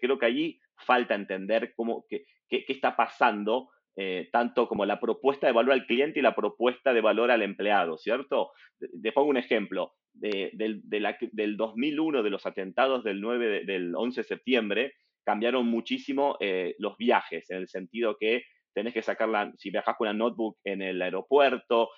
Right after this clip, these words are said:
te sacás los zapatos cuando pasás seguridad, etcétera. Hoy hay gente que no vivió esa crisis y ni saben por qué hacen todo ese proceso.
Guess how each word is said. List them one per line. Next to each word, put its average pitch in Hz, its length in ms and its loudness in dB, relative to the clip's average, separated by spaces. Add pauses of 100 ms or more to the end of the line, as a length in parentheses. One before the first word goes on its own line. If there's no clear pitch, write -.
(160)
te 104 80 -2
sacás 104 260 -4
los 104 140 -6
zapatos 113 480 0
cuando 95 300 -4
pasás 95 340 -6
seguridad, 98 400 -2
etcétera. 113 460 0 (260)
Hoy 143 140 4
hay 139 80 6
gente 143 420 0
que 110 100 0
no 120 120 2
vivió 123 420 2
esa 107 200 -2
crisis 139 420 -6
y 104 100 -10
ni 110 100 -4
saben 113 340 2
por 92 140 -6
qué - 60 -4
hacen 95 240 -8
todo 101 120 -6
ese 92 160 -8
proceso. 85 560 -10